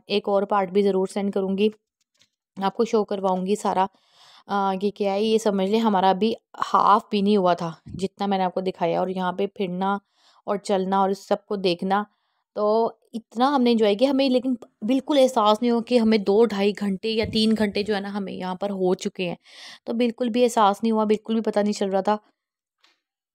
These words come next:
तो सॉरी। सो जी ये देखें,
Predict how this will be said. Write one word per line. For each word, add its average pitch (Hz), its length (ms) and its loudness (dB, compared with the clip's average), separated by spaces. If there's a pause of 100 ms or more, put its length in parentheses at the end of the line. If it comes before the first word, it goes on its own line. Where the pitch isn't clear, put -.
(1700)
तो 175 500 -2 (540)
सॉरी। 185 400 -2 (600)
सो 208 240 0
जी 190 400 2 (300)
ये 196 80 -4
देखें, 180 400 -6